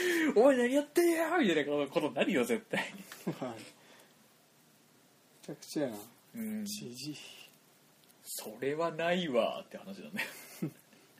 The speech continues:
Speaker 2: 揺れたん？実際結構。
Speaker 1: 実際揺れてたよ、あの時は。
Speaker 2: うん。
Speaker 1: 本当に。その、うん。いや、金沢にいたからさ、
Speaker 2: うん。
Speaker 1: 当時。
Speaker 2: うん。
Speaker 1: だから、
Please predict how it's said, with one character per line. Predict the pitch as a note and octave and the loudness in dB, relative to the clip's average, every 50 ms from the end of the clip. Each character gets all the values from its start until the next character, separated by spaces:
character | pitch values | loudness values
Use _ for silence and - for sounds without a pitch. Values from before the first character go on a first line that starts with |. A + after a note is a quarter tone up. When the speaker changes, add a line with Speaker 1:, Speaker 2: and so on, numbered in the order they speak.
| - _ _ _ - - - - | -20 _ _ _ -20 -20 -16 -8
Speaker 2:
揺 | - E3 C#3 C3 C3+ | -4 -2 0 2 4
れ | E3 F#3+ | 2 2
た | - B3+ | 2 0
ん？ | C#4+ D4+ B3+ | 0 0 -2
実 | - B2+ A#2 | -2 -4 -6
際 | - - B2 A#2 | -6 -6 -6 -8
結 | G#2+ - B2+ | -6 -6 -6
構。 | |
Speaker 1:
実 | D#3+ F#3 - - C4+ | -6 -2 2 4 4
際 | G#3 | 4
揺 | G3 | 4
れ | E3 F3+ | 2 2
て | F#3 G#3 | 2 2
た | - B2 | 2 4
よ、 | F#2 E2+ | 2 2
あ | F#2+ | 0
の | A#3 | -4
時 | - G#2 G2 - | -6 -10 -10 -10
は。 | - - - - | -12 -12 -12 -12
Speaker 2:
う | B2 | -8
ん。 | A#2+ | -6
Speaker 1:
本 | B2+ B2 - C3+ - | -6 -6 -6 -6 -4
当 | - A2 | -4 -4
に。 | G#2 - G#2 G2 - _ _ _ - - _ _ _ _ _ _ - - - - - - | -4 -6 -10 -14 -14 _ _ _ -20 -20 _ _ _ _ _ _ -20 -20 -20 -20 -14 -10
そ | A#3+ | -8
の、 | A2+ A2 G#2+ G2+ G2 - - - - - - - - - | -6 -6 -6 -8 -10 -12 -20 -20 -20 -20 -20 -20 -16 -12
う | A#2 | -8
ん。 | G#2+ F#2+ - - - - - - _ _ - _ - - - | -8 -8 -10 -12 -20 -20 -20 -20 _ _ -20 _ -20 -20 -14
い | - | -12
や、 | - - | -10 -4
金 | - E3 C#4+ | -2 -2 0
沢 | C#4 F#3+ B2 | 0 0 -2
に | G2+ G#3 | -2 -4
い | G#3 | -4
た | G#3 C#4+ | -4 -2
か | - - | -2 -2
ら | - - | -4 -6
さ、 | - - - - _ _ - - | -10 -12 -14 -16 _ _ -16 -12
Speaker 2:
う | B2 | -10
ん。 | A2 G#2 G2+ | -10 -8 -8
Speaker 1:
当 | G2 A2+ G2+ E2 | -6 -6 -6 -8
時。 | - - F2 - - - - _ _ _ _ - - | -8 -12 -16 -18 -20 -20 -20 _ _ _ _ -18 -14
Speaker 2:
う | A2+ | -14
ん。 | G#2+ | -14
Speaker 1:
だ | |
か | G#2+ - - - _ _ _ _ _ - _ _ _ - | -14 -14 -18 -20 _ _ _ _ _ -20 _ _ _ -12
ら、 | - E2 D#2+ D#2 - - - | -12 -10 -10 -10 -12 -12 -14